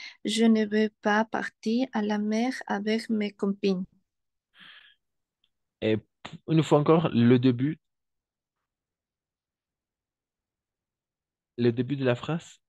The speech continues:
Speaker 1: Euh, puisqu'il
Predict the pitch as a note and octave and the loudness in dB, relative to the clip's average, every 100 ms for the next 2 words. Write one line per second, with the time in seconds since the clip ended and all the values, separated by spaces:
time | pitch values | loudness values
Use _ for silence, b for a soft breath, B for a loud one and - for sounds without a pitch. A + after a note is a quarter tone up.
0 | _ _ _ _ _ _ _ _ _ _ | _ _ _ _ _ _ _ _ _ _
1 | _ _ _ _ _ _ _ _ _ _ | _ _ _ _ _ _ _ _ _ _
2 | - G#3+ G#3 G#3 G3+ G3+ G#3 G3 - _ | 2 4 4 2 2 0 -2 -8 -20 _
3 | _ A#3+ A3 B3 - - _ _ - A#3+ | _ 2 2 0 -8 -10 _ _ 0 4
4 | E4 | 4